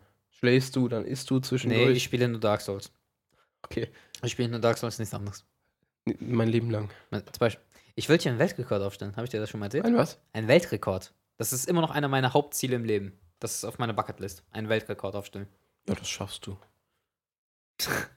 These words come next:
Speaker 1: Ja, das sollte auch möglich sein, oder?
Speaker 2: Ja, ich wollte die längste Dark Souls Session überhaupt
Speaker 1: Ach du
Speaker 2: machen.
Speaker 1: Scheiße, wie lang ist denn das?
Speaker 2: Also, mein Ziel, ich glaub,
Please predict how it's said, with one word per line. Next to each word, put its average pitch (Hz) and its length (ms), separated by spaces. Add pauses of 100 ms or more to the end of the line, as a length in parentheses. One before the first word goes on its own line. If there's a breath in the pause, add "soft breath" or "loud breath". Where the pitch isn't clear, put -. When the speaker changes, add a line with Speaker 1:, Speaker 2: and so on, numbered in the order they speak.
(460)
Speaker 1:
Ja, 104 60
das 98 120
sollte 104 220
auch 107 60
möglich 110 360
sein, 95 220
oder? 120 320 (240)
Speaker 2:
Ja, 95 160
ich 120 160
wollte 117 600
die 123 120
längste 120 460
Dark 113 240
Souls - 320
Session 110 420 (420)
überhaupt 98 540
Speaker 1:
Ach - 500
du 104 60
Speaker 2:
machen. 98 160
Speaker 1:
Scheiße, 101 400
wie 104 60
lang 110 160
ist 110 120
denn 107 60
das? 110 260 (520)
Speaker 2:
Also, 110 420 (140)
mein 131 240
Ziel, 147 280
ich 131 120
glaub, 120 320